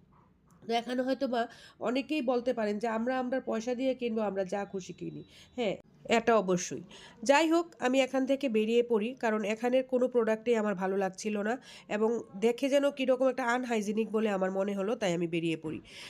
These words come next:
বেরিয়ে আমি ভুটানিদের এখানে চলে আসি। এখান থেকে বহুবার আমি কিনেছি এর আগেও, ওনাদের কোয়ালিটি খুবই ভালো ছিল এবং খুব ভালো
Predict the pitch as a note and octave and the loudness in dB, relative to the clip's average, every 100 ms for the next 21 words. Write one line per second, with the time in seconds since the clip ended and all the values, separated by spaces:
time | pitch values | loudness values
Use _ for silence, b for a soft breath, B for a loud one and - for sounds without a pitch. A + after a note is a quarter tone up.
0 | B B3+ C4+ C#4+ C#4+ D4 D#4 A#3 A#3+ A#3+ | B 0 4 4 4 2 0 0 2 2
1 | B3 B3+ C4 - E3+ F#3+ G#3 G3+ A3 A3+ | 2 2 0 -2 -8 -4 -4 0 0 2
2 | G#3+ G3 A#3 E4 B B - C4+ D4+ D4+ | 2 0 -6 -8 B B -4 0 2 0
3 | D#4 E4 E4 - G#3+ A3 B3+ C#4 C4+ B3+ | 2 0 -2 -4 0 2 4 2 2 0
4 | C4 B3 B3 B3 B3+ A#3+ A#3 B3 B3 - | -2 -2 -2 0 0 0 0 0 0 -4
5 | - A3 G#3+ A3+ A3+ - A#3 A3+ A3+ A3+ | -6 -2 2 2 0 0 0 2 0 -2
6 | A#3+ C4 B B _ - A#3+ B3+ A3 A3 | -6 -8 B B _ -4 -2 0 0 2
7 | A3+ A3+ A3+ A#3+ - B - G3+ G#3 G#3+ | 2 2 -2 -2 -6 B -4 0 0 -2
8 | - - A#3+ A3 A3 G#3+ | -6 -6 -4 0 0 2